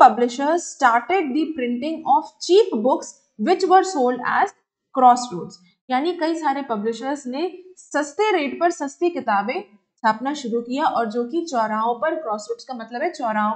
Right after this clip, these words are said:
पर बिकती थी। This increased the readership among the poor people। अब जो कि सस्ते दाम पर किताब थी तो इसलिए गरीब इंसान भी उसको खरीद कर पढ़ सकता था।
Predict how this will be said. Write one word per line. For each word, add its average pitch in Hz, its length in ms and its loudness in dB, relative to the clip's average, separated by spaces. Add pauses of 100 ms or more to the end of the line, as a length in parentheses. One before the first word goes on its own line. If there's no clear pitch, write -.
पर 740 60 2 (400)
बिकती 277 340 -2
थी। 127 300 -12 (1080)
This 415 180 2
increased 359 680 4
the 330 160 6 (160)
readership 330 580 2 (280)
among 233 240 0
the 294 180 0 (140)
poor 214 160 0
people। 214 440 -2 (280)
अब - 60 -2 (120)
जो 320 160 -2
कि 370 160 4
सस्ते 381 420 -2
दाम 330 280 2
पर 339 120 4
किताब 285 440 4
थी 330 160 2
तो 311 100 -4
इसलिए 277 480 -6
गरीब 247 360 0
इंसान 226 360 -4
भी 233 140 -6
उसको 247 260 -6
खरीद 214 360 -10
कर - 140 0 (340)
पढ़ 294 120 6
सकता - 340 -6
था। - 340 -14